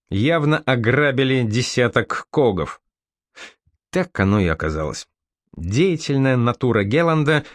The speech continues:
не выдержала длительного ожидания. Пока Ричан с Норманом водили готландцев за нос, он отправил свои драккары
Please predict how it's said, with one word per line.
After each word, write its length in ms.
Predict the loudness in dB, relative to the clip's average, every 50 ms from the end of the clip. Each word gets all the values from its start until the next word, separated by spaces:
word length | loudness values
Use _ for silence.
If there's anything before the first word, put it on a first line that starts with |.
| -20 _ _ 0
не 220 | 2 4 4 4 4
выдержала 600 | 4 2 2 2 2 2 2 2 2 2 0 0
длительного 600 | 0 0 0 0 0 0 0 2 2 4 2 2
ожидания. 520 | 2 2 2 2 2 2 0 -2 -6 -12 _ _ _ _ _ _ _ _ _ _ _ _ _
Пока 300 | -2 -2 -2 0 0 2
Ричан 440 | 2 0 0 -2 -2 -2 0 0 0
с 140 | -2 -2 0
Норманом 540 | 2 2 2 2 2 2 0 0 0 0 -2 -2
водили 540 | -2 -2 0 0 0 0 2 0 0 0 0
готландцев 600 | -2 -2 -2 0 2 2 2 2 0 -2 -4 -2
за 180 | -2 0 0 0
нос, 220 | 0 -2 -4 -8 -14 -20 -20 _ _ _ _ _ _ _ _
он 160 | 0 2 2
отправил 500 | 2 0 -2 0 0 2 2 2 2 0
свои 360 | -2 -2 -2 0 2 2 2 2
драккары 800 | 0 -2 -2 -2 -2 -4 _ -4 0 0 2 2 2 0 0